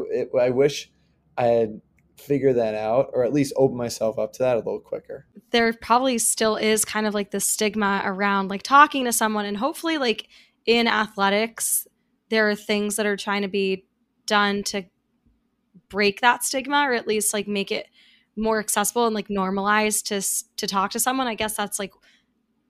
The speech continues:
Speaker 2: what sports psychologists do. Like, they, they understand kind of, like, what the athletes are going through and they're there to kind of help normalize those conversations. So I'm,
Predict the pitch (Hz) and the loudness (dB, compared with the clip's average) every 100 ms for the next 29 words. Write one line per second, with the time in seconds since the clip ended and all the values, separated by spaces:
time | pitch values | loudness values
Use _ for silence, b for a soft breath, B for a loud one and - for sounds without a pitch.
0 | _ 208 202 220 - 208 208 214 202 190 | _ -6 -2 0 0 -2 -4 -6 -4 -2
1 | 196 202 - - 196 208 196 196 196 190 | -2 -4 -6 -2 0 0 -2 -4 -4 0
2 | 214 208 214 208 - 202 202 190 190 190 | 0 2 0 0 -2 -2 -2 -4 -4 -4
3 | 190 185 185 185 190 190 185 190 196 202 | -6 -4 -4 -2 -6 -6 -6 -4 -2 -2
4 | 220 247 233 208 196 196 196 190 190 190 | -2 0 0 0 -2 0 -2 -2 -4 -6
5 | - 196 190 190 _ b b b b b | -6 -2 0 0 _ b b b b b
6 | b 220 226 233 262 269 285 277 277 269 | b 0 2 4 2 0 -2 -2 0 0
7 | 277 269 277 269 302 294 262 240 220 220 | 0 -4 -2 -2 0 0 2 4 4 2
8 | 214 | -2